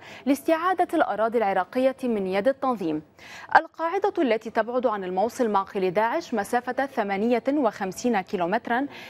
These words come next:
سيعتمد عليها بشكل أساسي كنقطة انطلاق متقدمة للطيران العراقي، وتحديدا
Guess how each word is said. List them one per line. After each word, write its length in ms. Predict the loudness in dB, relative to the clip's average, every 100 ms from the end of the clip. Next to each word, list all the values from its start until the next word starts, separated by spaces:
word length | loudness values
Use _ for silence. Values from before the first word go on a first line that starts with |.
| -16
سيعتمد 720 | -2 0 0 0 0 2 2
عليها 500 | 2 2 0 -2 -2
بشكل 500 | -4 -4 -6 -2 -4
أساسي 600 | -2 -4 -2 0 0 0 -4 -14 -4 0
كنقطة 380 | 0 0 -2 -2
انطلاق 460 | -4 -2 0 0 -2
متقدمة 760 | -2 -2 -4 -2 -4 0 0
للطيران 500 | 0 -2 -2 0 0
العراقي، 640 | -2 -2 -2 -4 -2 -2 -4 -12 -16 0
وتحديدا 720 | 0 0 -6 0 2 0